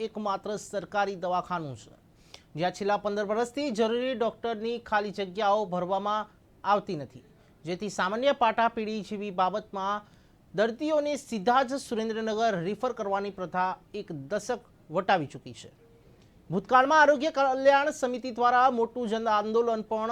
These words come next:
આ જ માંગને લઈને થઈ ચૂક્યું છે, જે બાદ હંગામી ડોક્ટર મૂકવામાં આવ્યા હતા.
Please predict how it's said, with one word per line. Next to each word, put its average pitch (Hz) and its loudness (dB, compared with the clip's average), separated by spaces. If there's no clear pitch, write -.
આ 240 4
જ 226 -2
માંગને 220 -2
લઈને 196 -4
થઈ 202 -4
ચૂક્યું 143 -10
છે, - -20
જે 165 -4
બાદ 196 4
હંગામી 208 -2
ડોક્ટર 214 -4
મૂકવામાં 202 0
આવ્યા 156 -4
હતા. 104 -14